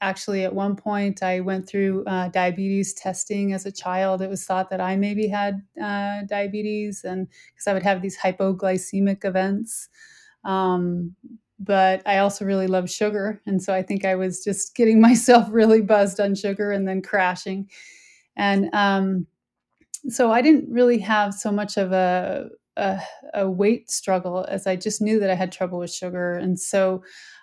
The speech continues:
I decided, uh, about two and a half years ago to take a sugar detox class.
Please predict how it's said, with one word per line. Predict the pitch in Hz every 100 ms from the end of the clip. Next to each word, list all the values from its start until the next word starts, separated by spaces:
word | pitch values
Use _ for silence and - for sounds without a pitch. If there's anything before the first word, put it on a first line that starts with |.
| -
I | 202 196 196 190
decided, | - 208 226 220 196 185 -
uh, | 202 185 185 185 180 180 _ _
about | 196 190 -
two | - - 220
and | 202
a |
half | 190 185 -
years | 196 190
ago | 196 180
to | 175
take | 170 185
a | 180
sugar | - 190 185 175
detox | 185 185 180 175 -
class. | - 175 165 170 - -